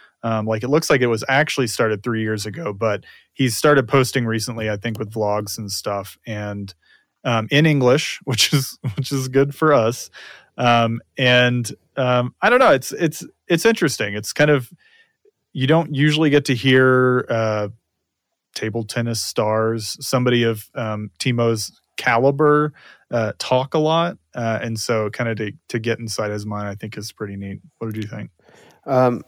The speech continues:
Speaker 2: I've actually only seen his videos that are in German. <laughs> So I,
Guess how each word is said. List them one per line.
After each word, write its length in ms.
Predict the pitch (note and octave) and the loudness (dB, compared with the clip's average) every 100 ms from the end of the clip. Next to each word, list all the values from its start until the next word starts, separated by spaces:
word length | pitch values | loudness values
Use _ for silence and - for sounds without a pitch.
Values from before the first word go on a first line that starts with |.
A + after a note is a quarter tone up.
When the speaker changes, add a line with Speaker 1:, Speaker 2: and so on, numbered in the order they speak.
| - | 0
Speaker 2:
I've 220 | A#2+ C#3 | 4 6
actually 440 | E3 D#3 - C#3+ | 4 2 2 2
only 460 | C#2+ A2 A2+ A#2+ A#2 | 2 0 0 0 0
seen 960 | - - - A2 G#2+ A2 G#2+ G#2 G2+ G2 _ | -2 -8 -6 -4 -4 -2 -2 -4 -6 -8 _
his 240 | - A2 G2 | -8 -6 -4
videos 480 | G2+ G2+ G#2 G#2 | -2 2 4 4
that 120 | G#2 G2 | 2 2
are 120 | G2 | 2
in 120 | G2 | 0
German. 460 | G2 F#2+ G2+ A#2 A#2 | -2 0 0 -4 -6
<laughs> 1300 | - - E3+ F#3+ D#3+ - - D3+ G3 - G#3 E3 - | -8 -4 -2 -2 -2 -2 0 0 2 0 0 -2 0
So 180 | D3 A#2 | 6 8
I, 300 | A2+ B2 | 8 8